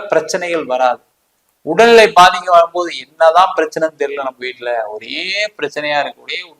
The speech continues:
நோயாளியா மாறிட்டோம் நம்ம அப்படின்னு அந்த நிலை மாறக்கூடிய ஒரு சூழல் இந்த சனி பெயர்ச்சிக்கு அப்புறம் இருக்கு. நிறைய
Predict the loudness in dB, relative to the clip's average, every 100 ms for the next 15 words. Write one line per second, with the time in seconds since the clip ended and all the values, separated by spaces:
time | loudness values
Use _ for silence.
0 | -4 2 2 4 2 2 -2 -8 -8 -18
1 | -18 -12 -12 -12 _ _ _ _ _ -6
2 | -6 -4 -6 -4 -4 -4 -4 0 4 4
3 | 0 0 2 4 2 -2 -10 -8 -10 -12
4 | -10 -6 -6 -8 -12 -12 -12 -14 -16 -16
5 | -18 -12 -12 -12 _ _ _ _ _ _
6 | _ _ -20 _ _ _ _ _ -2 2
7 | 4 6